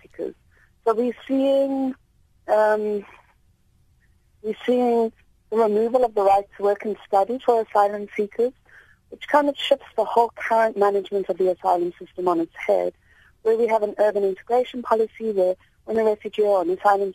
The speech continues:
seeker lives in South Africa, they are completely reliant on themselves to sustain themselves, to pay rent, to pay food.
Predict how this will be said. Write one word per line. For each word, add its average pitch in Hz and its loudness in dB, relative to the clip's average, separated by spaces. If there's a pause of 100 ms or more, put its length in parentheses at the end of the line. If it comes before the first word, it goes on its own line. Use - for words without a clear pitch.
seeker 185 -2
lives 202 -4
in 214 -6
South 185 -2
Africa, 180 -4
they 208 2
are 208 2
completely 240 -8
reliant 175 0
on 175 -2
themselves 165 -4 (180)
to 180 -20
sustain 196 -2
themselves, 185 -2 (520)
to - -20
pay 196 2
rent, 185 0
to - -20 (100)
pay 190 -2
food. 175 0